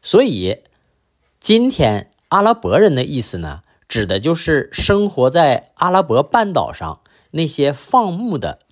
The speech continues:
东方人，就是这么一个意思。古代阿拉伯半岛上的南北生活呢，其实是很不一样的。南部呢，属于农业社会，城镇发达，有很多的绿洲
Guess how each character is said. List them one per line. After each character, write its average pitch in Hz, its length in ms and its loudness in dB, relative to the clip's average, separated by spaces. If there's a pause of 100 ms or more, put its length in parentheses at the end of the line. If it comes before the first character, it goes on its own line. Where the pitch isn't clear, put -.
(120)
东 170 240 2
方 92 220 -4
人， 67 220 -14 (160)
就 120 100 -8
是 110 100 -6
这 208 140 -2
么 233 80 -2
一 80 160 -6
个 71 80 -14
意 170 220 -14
思。 - 240 -10 (1300)
古 139 180 4
代 139 140 6
阿 208 140 0
拉 214 80 -2
伯 170 140 -4
半 185 200 2
岛 110 160 2
上 90 220 -10
的 107 300 -6
南 113 220 -2
北 113 140 -2
生 120 260 -6
活 85 200 -12
呢， 76 280 -16
其 - 160 -8
实 131 140 -4
是 139 60 -8
很 76 240 -12
不 98 140 -6
一 113 140 -8
样 80 260 -10
的。 - 80 -20 (840)
南 120 360 0
部 262 180 4
呢， 82 340 -2
属 - 220 -6
于 87 100 -2
农 85 300 -6
业 170 160 6
社 - 180 -4
会， - 280 -12 (220)
城 113 300 -4
镇 185 140 4
发 107 240 -2
达， - 280 -6 (380)
有 143 120 2
很 104 200 -2
多 113 120 0
的 139 100 4
绿 165 220 0
洲 131 340 2